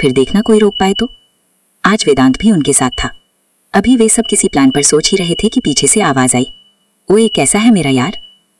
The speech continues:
सभी लड़के चौंक कर पीछे मुड़े। वहां पर इमरान शाह खड़ा था, लंबे कद, आत्मविश्वास भरी चाल और चेहरे पर मुस्कान। सुधीर तुरंत उठकर उसके गले लग गया। "ओए, तू ना आता तो सच में नाराज हो जाता।" इसके बाद एक-एक कर सभी लड़कों ने उसे गले से लगाया।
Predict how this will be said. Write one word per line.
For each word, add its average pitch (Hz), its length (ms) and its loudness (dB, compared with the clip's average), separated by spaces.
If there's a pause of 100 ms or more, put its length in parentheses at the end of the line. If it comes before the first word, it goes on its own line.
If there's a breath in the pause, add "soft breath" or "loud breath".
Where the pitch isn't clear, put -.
(140)
सभी 226 260 0
लड़के 220 280 0
चौंक 139 260 -2
कर 175 140 -4
पीछे 143 240 0
मुड़े। 120 300 2 (260)
वहां 131 180 0
पर 139 160 0
इमरान 127 280 4
शाह 143 220 0
खड़ा - 280 -2
था, - 180 -8 (300)
लंबे 139 260 4
कद, - 280 -4
आत्मविश्वास 139 640 0
भरी 127 180 -2
चाल 135 340 -2
और 220 80 -2
चेहरे 123 280 -2
पर 190 140 -2
मुस्कान। 151 420 0 (640)
सुधीर 214 320 0
तुरंत 185 320 0
उठकर 175 260 -4
उसके - 200 0
गले 139 200 0
लग 127 200 0
गया। 127 160 -4 (280)
"ओए, 175 240 0
तू 156 80 2
ना 135 200 4
आता 127 160 -4
तो 226 120 -4
सच - 260 -2
में 185 60 2
नाराज 127 360 2
हो 127 40 0
जाता।" 123 280 -4 (540)
इसके 240 220 0
बाद 220 280 -2
एक-एक 160 300 -2
कर 180 80 -2
सभी 156 260 -2
लड़कों 143 300 0
ने 151 80 2
उसे 202 200 0
गले 131 200 0
से 135 120 -2
लगाया। 123 360 -2